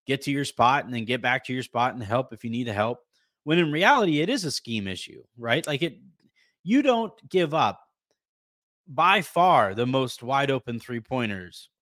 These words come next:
just because your players aren't trying. That's not how this works. That's a, that's a, a team that feels like it is carrying out what the coach wants of it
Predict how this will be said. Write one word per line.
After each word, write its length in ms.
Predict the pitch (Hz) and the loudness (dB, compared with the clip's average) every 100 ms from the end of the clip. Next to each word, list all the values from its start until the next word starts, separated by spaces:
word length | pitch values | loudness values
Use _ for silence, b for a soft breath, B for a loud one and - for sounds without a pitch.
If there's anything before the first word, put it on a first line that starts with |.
| _ _ _ _ 254 - 170 | _ _ _ _ _ -18 -16
just 420 | 139 170 160 - | -4 -2 -2 -2
because 400 | 147 127 143 123 | -4 0 0 2
your 120 | 123 | -4
players 500 | 107 127 120 113 104 | -4 -4 -2 -2 -6
aren't 360 | 104 110 104 - | -4 -6 -6 -14
trying. 440 | - 101 87 65 _ _ _ _ _ _ | -8 -6 -6 -14 _ _ _ _ _ _
That's 220 | 143 175 | -4 -2
not 160 | 185 151 | -2 2
how 160 | 147 | 2
this 220 | 113 104 - | 2 -4 -8
works. 460 | 104 - - - _ _ 117 | -10 -12 -18 -20 _ _ _
That's 280 | 120 156 175 | -2 -2 0
a, 240 | 185 151 123 | 0 0 0
that's 380 | 131 135 - 131 | -4 -4 -8 -6
a, 380 | 120 113 104 - b b b _ _ _ | -4 -2 -6 -10 b b b _ _ _
a 140 | 131 131 | -2 0
team 560 | - 190 196 185 135 | -2 0 0 -2 -4
that 220 | 131 131 - | -4 -4 -2
feels 320 | 180 190 165 | 2 2 2
like 220 | 156 147 | -4 -6
it 100 | 135 | -8
is 100 | 120 | -8
carrying 540 | - 156 151 147 143 | -6 -6 -4 -4 -4
out 180 | 147 143 | -4 -6
what 100 | 120 | -10
the 60 | 117 | -6
coach 300 | 127 117 107 | -2 -2 -4
wants 400 | 117 143 131 - - | -2 -2 -4 -12 -4
of 220 | 175 127 | -2 0
it 200 | 95 | -2